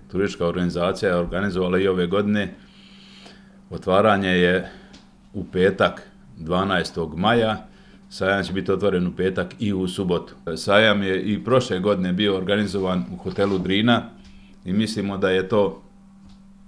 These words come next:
e, dobra varijanta zbog, e, posjećenosti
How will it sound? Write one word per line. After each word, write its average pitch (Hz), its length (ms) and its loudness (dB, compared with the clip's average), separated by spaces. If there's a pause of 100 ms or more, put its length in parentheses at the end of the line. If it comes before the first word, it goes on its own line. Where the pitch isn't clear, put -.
(140)
e, 90 260 0
dobra 104 340 2
varijanta 104 680 2 (500)
zbog, 92 420 0
e, 82 60 0 (420)
posjećenosti 90 920 -2